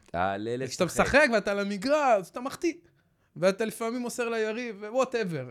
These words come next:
Speaker 2: אבל
Speaker 1: נכון.
Speaker 2: אתה ש-, אבל אתה מכל נגיעה בכדור, אתה, אתה משתפר.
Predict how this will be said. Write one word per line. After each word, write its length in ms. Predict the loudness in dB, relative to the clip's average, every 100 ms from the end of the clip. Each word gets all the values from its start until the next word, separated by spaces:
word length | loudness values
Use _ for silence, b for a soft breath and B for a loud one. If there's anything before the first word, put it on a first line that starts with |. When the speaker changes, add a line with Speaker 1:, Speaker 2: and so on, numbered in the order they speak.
| -4
Speaker 2:
אבל 360 | -2 2 4 2
Speaker 1:
נכון. 120 | 0
Speaker 2:
אתה 160 | -2
ש-, 160 | -2 -4
אבל 260 | -4 -2 -4
אתה 180 | -4 -6
מכל 580 | -8 -6 -4 -4 -6 -10 _ _
נגיעה 320 | -10 -4 -2
בכדור, 460 | -2 -4 -6 -6 -8
אתה, 520 | -6 -6 -4 -4 -8 -10 _ _
אתה 100 | -16
משתפר. 440 | -14 -10 -6 -4